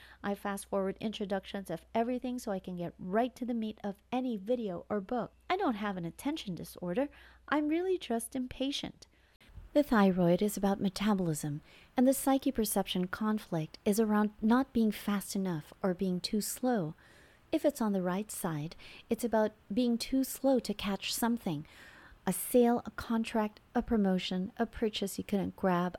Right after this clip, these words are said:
a job, a position you didn't apply for, saying something at the right time to a person of authority.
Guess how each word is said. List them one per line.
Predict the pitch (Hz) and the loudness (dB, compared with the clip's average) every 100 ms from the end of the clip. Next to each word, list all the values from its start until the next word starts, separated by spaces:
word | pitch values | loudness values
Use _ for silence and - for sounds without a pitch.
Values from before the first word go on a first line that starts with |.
| - | -4
a | 220 | -4
job, | - 202 190 190 - | 2 2 2 0 -4
a | |
position | - 226 190 202 185 175 | 0 0 2 0 0 -2
you | 170 | -2
didn't | 175 - | -4 -4
apply | 185 - - 180 | -6 -4 -2 -2
for, | - - 175 165 - - | -2 0 0 0 -8 -12
saying | - 269 233 214 | -2 2 2 0
something | - 233 226 208 180 | 0 -2 0 0 -2
at | - | -2
the | 175 | -6
right | 175 202 214 | 0 0 0
time | - 214 220 175 | -4 -2 -2 -2
to | 196 | -4
a | 180 | -6
person | - 214 - 196 | -6 -6 -4 -6
of | 180 | -4
authority. | 175 - 202 196 196 156 | -8 -6 -4 -2 -2 -2